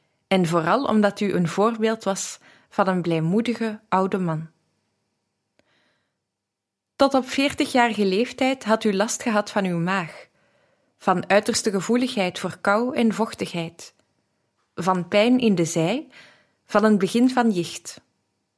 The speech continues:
Een honderd andere kwalen. Op een dag gooide u al uw medicijnen weg. U had ontdekt dat wie veel wil eten, juist weinig eten moet. En u begon een sober leven.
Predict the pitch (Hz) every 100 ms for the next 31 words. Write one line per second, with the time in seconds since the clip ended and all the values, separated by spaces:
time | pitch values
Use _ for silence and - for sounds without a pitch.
0 | _ _ _ _ _ _ - 185 170 226
1 | 254 247 - - 190 180 170 175 170 165
2 | 170 185 _ _ _ _ _ _ _ _
3 | _ _ _ _ _ _ - - 226 247
4 | 240 302 - 226 247 226 220 220 262 269
5 | 240 220 220 208 214 202 202 165 160 -
6 | - - - _ 233 254 269 220 196 269
7 | - 196 208 214 - - 190 185 165 190
8 | 277 240 214 - 185 190 214 214 - _
9 | _ 190 196 208 - - 170 185 175 165
10 | - 170 165 165 160 165 - - _ _
11 | _ _ _ _ 226 254 247 240 247 254
12 | 254 208 202 226 190 160 156 180